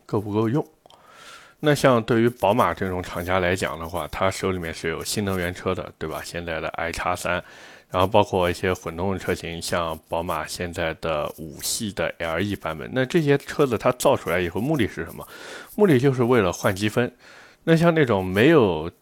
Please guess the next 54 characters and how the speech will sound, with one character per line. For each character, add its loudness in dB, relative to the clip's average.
这 -2
种 -2
新 -6
能 2
源 -2
车 0
或 0
者 0
混 -10
动 -4
车 0
的 4
厂 -6
家， -2
那 4
就 6
得 4
去 -2
买 2
人 -4
家 2
的 4
积 -6
分。 -8
就 2
比 -4
如 0
说 2
曲 -8
高 6
和 2
寡 0
的 -4
路 -2
特 0
斯， -4
也 -10
就 -4
是 -8
英 -2
国 -6
的 -6
那 -12
个 -12
嘛， -14
呃， -8
也 2
有 2
人 -4
叫 -4
它 -2
莲 -4
花 0
啊， -2